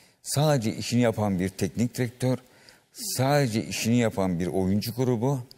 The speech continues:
asla kapris yapmaz değil, yapamaz durumdaki bir oyuncu grubu, e, farklı yetenekli oyuncular. Duran, bakın, Fenerbahçe geriye düşüp yakalayıp geçtiği maçlar var.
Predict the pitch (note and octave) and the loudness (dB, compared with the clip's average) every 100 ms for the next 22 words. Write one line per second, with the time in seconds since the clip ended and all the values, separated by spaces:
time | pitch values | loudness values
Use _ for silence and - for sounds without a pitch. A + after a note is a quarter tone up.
0 | - - _ _ D3 - - A#2 G2+ - | -20 -20 _ _ 0 0 0 0 0 -2
1 | G#2+ - G2 - G#2+ G2+ F#2 G#2+ F#2 G#2 | -4 -4 -8 -2 -2 -2 0 0 2 0
2 | E2+ E2+ - B2 A#2+ E2+ E2+ F2+ F2+ E2+ | 0 -2 2 2 2 0 -2 -2 -2 -2
3 | E2+ E2 F#2 F2 D#2+ F2 F2 F#2+ C#3 C3+ | -4 -2 0 -2 -2 -2 -2 -2 -4 -6
4 | - - - - _ - A#2 A#2 A2+ A2+ | -14 -20 -20 -20 _ -4 0 0 0 0
5 | G2+ E2+ - B2+ - D3 D3+ C#3 A3+ G3+ | -2 -4 -2 -2 0 -2 0 0 0 0
6 | - G3 F#3+ A2+ C3 - - _ _ _ | -2 -2 -2 -2 -6 -6 -18 _ _ _
7 | _ _ - - A2+ A#2+ A#2+ G#2+ G#2+ F2 | _ _ -12 -4 0 0 0 -4 -6 -6
8 | B2 C3 A#2+ F#2+ - F#2 G2+ A2 G2+ E3 | -2 0 0 0 -2 -2 0 0 0 -4
9 | - - _ _ _ _ _ F#2+ - G#2+ | -8 -8 _ _ _ _ _ -4 0 0
10 | A2 - G#2 - G#2 G2+ F2 - F#2 C#2+ | 0 -2 -4 -2 0 0 -2 -4 -6 -6